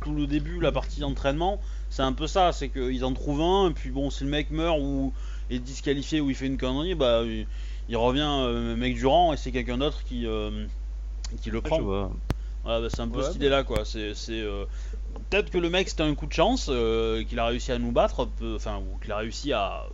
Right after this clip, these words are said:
Speaker 1: à, à faire, à accomplir notre défi. Euh, si c'était un coup de chance, bah, et qu'il arrive à le répéter, bah, tant mieux.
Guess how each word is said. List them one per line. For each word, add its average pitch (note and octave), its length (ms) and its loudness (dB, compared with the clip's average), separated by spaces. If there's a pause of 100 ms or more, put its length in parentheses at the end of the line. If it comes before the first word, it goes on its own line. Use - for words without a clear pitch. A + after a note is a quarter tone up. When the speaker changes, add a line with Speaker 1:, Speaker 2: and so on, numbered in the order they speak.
(240)
Speaker 1:
à, E2 720 -8
à F#2 60 -6
faire, B2+ 180 -2
à G#2 220 -2
accomplir C3 340 -2
notre A#2+ 200 -2
défi. A#2 300 -4 (640)
Euh, A2+ 720 -2 (800)
si - 160 -8
c'était C#3+ 300 -4
un D3 100 0
coup C3 120 -6
de - 40 -8
chance, D3+ 300 -2
bah, A2+ 140 -4
et A2+ 120 -2
qu'il A#2+ 160 0
arrive B2 240 2
à A2+ 80 4
le A2 160 0
répéter, A2+ 420 -2
bah, G#2+ 120 -4
tant G#2 140 -6
mieux. C#3 240 -4